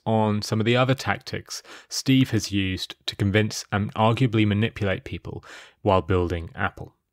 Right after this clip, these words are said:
Now, one of the things all great C E Os seem to have in common is the ability to reframe things, to take a problem, explain it in a slightly different way to help people discover a solution.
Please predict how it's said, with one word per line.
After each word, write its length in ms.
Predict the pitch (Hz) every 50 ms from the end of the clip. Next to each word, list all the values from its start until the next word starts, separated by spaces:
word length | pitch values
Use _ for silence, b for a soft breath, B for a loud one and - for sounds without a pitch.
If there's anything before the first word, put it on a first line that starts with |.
| _ _ _ _ _ _ _ _ B B B B B -
Now, 120 | 123 123
one 160 | 117 143 165
of 120 | 185 180 156
the 80 | 147
things 460 | 135 - - 123 104 95 95 92 - - - -
all 300 | 139 151 156 147 143 123
great 400 | - - 123 123 120 120 113 -
C 380 | - - - 117 113 113 107
E 60 | 104
Os 200 | 95 95 95 90
seem 320 | - - - 127 127 127 123
to 80 | 123
have 220 | 107 92 101 101 101
in 100 | 101 92
common 320 | - - 95 90 87 85
is 220 | 92 - 104 - -
the 160 | 110 107 107
ability 720 | 95 92 95 131 135 147 160 156 - - - 175 180 175 -
to 200 | - - 139 123
reframe 800 | 113 110 110 117 127 135 131 - - - 113 110 104 104 101 92
things, 480 | - - - - - - - - - _ B B B B B B -
to 120 | - 117
take 340 | - - - 143 151 147 -
a 40 | 156
problem, 560 | - 139 120 - - - 139 123 127 131 - _ _ _ _ _ -
explain 560 | - - - - - - 139 147 151 139 113
it 200 | 98 - - - -
in 140 | 113 107
a 40 | 104
slightly 520 | - - - - 131 131 131 135 - 135 135
different 320 | 139 135 - - 104 104
way 340 | 104 98 98 92 92 92 B B B B B B B B
to 100 | - -
help 320 | 107 92 113 143 156 - 127
people 300 | 127 120 107 - 104 101
discover 640 | - 107 98 - - - 101 95 - 98 95 - -
a 140 | - 101 98
solution. 560 | - - - 127 151 156 - - - - 120